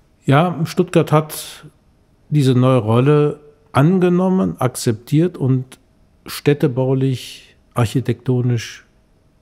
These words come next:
kongenial umgesetzt. Stuttgart hat nicht damit gehadert, nicht mehr Residenzstadt zu sein. Es blieb ja, äh, wurde Landeshauptstadt. Also es hat ja sozusagen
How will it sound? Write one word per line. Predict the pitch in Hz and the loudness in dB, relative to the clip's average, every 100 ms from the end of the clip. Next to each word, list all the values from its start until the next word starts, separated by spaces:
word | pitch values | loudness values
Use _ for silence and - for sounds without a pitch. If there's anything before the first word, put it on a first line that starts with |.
| _ _ _ _ _ _ | _ _ _ _ _ _
kongenial | - 139 131 120 117 120 | 2 2 4 2 2 2
umgesetzt. | 123 120 101 - - - - _ _ _ _ _ _ _ _ _ _ - | 2 2 0 -8 -20 -20 -20 _ _ _ _ _ _ _ _ _ _ -8
Stuttgart | - 131 123 107 | -6 0 0 0
hat | 120 | -2
nicht | 131 - | -2 0
damit | 107 107 | -2 0
gehadert, | 107 90 104 131 147 135 143 | -2 0 2 2 2 0 -2
nicht | 117 123 | -4 -4
mehr | 110 | -2
Residenzstadt | 110 113 104 120 127 - 110 | -2 -4 -2 -2 -2 -4 -6
zu | - | -2
sein. | 123 156 | -2 0
Es | 180 | 0
blieb | - 196 147 | 0 2 2
ja, | 120 - | 0 -2
äh, | 120 113 95 | -2 0 2
wurde | 120 107 | 0 2
Landeshauptstadt. | 117 190 127 98 - - 107 | 2 2 0 -4 -6 -6 -4
Also | 107 127 | -2 -2
es | - | 0
hat | 127 - | 0 2
ja | 131 104 - 117 - | 0 0 -8 -12 -8
sozusagen | - 123 131 110 120 120 123 | 0 2 2 2 2 4 2